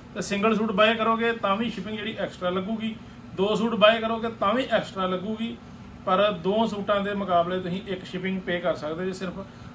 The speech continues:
ਅੱਸੀ ਰੁਪਈਏ ਸ਼ਿਪਿੰਗ ਪੇ ਕਰਨੀ ਆ ਤੁਸੀਂ ਦੋ ਸੂਟਾਂ ਦੀ। ਜੇ ਸਿੰਗਲ ਬੁੱਕ ਕਰੋਗੇ ਤਾਂ ਵੀ ਅੱਸੀ ਰੁਪਈਏ ਹੀ। ਤੇ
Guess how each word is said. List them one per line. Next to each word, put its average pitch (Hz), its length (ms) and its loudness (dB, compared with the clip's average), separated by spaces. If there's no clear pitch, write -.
ਅੱਸੀ - 200 -6
ਰੁਪਈਏ 208 260 0
ਸ਼ਿਪਿੰਗ 196 300 -6
ਪੇ 190 160 0
ਕਰਨੀ 175 300 0
ਆ 208 60 -2
ਤੁਸੀਂ 196 220 -2
ਦੋ 175 180 0
ਸੂਟਾਂ 160 260 -8
ਦੀ। 113 160 -12
ਜੇ 175 100 -4
ਸਿੰਗਲ 175 280 0
ਬੁੱਕ 190 220 0
ਕਰੋਗੇ 214 260 -2
ਤਾਂ 202 180 -2
ਵੀ 214 100 -2
ਅੱਸੀ 160 200 -6
ਰੁਪਈਏ 135 300 -10
ਹੀ। 117 60 -10
ਤੇ - 80 -10